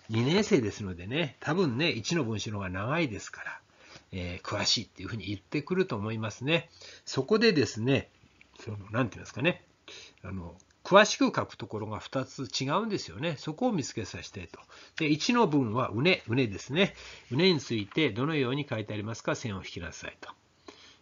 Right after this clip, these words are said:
え、また二の文はうねについてどのように書いてありますか、線を引きなさいと。こうさせるともう違いがね、はっきりわかりますよね。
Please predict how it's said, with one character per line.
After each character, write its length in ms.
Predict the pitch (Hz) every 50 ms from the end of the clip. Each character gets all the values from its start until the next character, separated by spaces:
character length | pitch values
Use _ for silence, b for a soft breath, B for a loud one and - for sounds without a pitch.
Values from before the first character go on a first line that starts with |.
| B
え、 60 | 151 143
ま 120 | 165 196
た 120 | 190 190 170
二 140 | 160 190 214
の 140 | 247 240
文 200 | 180 156 143 127
は 100 | 151 165
う 100 | 143 123
ね 120 | 131 139 127
に 80 | 113
つ 60 | - -
い 40 |
て 100 | - 165
ど 120 | 127 117 110
の 80 | 110
よ 60 | 110 139
う 20 |
に 80 | 165 -
書 80 | - 107
い 60 | 104
て 100 | - 95
あ 20 |
り 60 | 92
ま 80 | 95 104
す 80 | - -
か、 80 | 143
線 200 | 135 - 107 95
を 20 | 90
引 60 | -
き 80 | -
な 120 | 87 85 -
さ 100 | - -
い 60 | - -
と。 80 | - -
こ 340 | - 185 185 160 107 - - -
う 40 | -
さ 180 | - - 123
せ 140 | - - 135
る 80 | 120 -
と 120 | - 101
も 180 | 101 104 98 92
う 20 |
違 340 | - - 131 135 139 131 127
い 20 |
が 100 | 123 127
ね、 200 | 151 185 - B B B B B B B
は 100 | - 120
っ 80 | -
き 120 | - - 226
り 80 | 208
わ 80 | 127 98
か 100 | - 104
り 60 | 98
ま 80 | 95 87
す 100 | - -
よ 80 | 101
ね。 260 | 143 196 208 - -